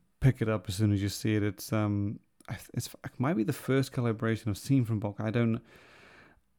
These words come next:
I, I'm pretty sure it is. I don't know. I haven't followed them all that long, and they do have a lot going on, so I wouldn't be surprised if they've done another one. But yeah, this is the first one I recall seeing from them, and, uh, looks like a pretty interesting one, pretty big one.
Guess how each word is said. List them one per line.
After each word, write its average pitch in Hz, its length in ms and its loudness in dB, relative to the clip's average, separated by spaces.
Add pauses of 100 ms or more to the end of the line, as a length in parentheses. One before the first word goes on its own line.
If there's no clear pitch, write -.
(120)
I, 120 200 -2 (440)
I'm - 160 -6
pretty 143 200 2
sure 123 280 0
it 113 80 2
is. 113 100 4
I 110 60 4
don't 113 140 6
know. 110 100 8
I 107 80 8
haven't 117 200 6
followed 113 300 2
them 107 120 6
all 110 240 0
that 107 220 0
long, 107 400 2 (1040)
and 113 180 2
they 107 80 4
do 104 220 4
have 110 160 4
a 104 60 2
lot 107 220 2
going 104 280 2
on, 107 200 2
so 104 300 -4
I 123 40 -4
wouldn't 110 200 0
be 107 80 2
surprised 107 540 -2
if 104 100 -2
they've 107 200 0
done 110 140 4
another 107 260 4
one. 113 200 4
But 104 200 2 (680)
yeah, 110 200 2 (100)
this 117 140 -4
is 107 80 -4
the 113 80 -2
first 113 300 2
one 110 100 2
I 110 120 2
recall 107 360 -2
seeing 117 300 2
from 120 240 2
them, 123 160 4
and, 107 240 6
uh, 107 140 2
looks 110 200 -2
like 120 140 -4
a - 20 -18
pretty 123 240 2
interesting 117 400 2
one, 113 180 4
pretty 127 180 0
big 110 200 4
one. 110 320 4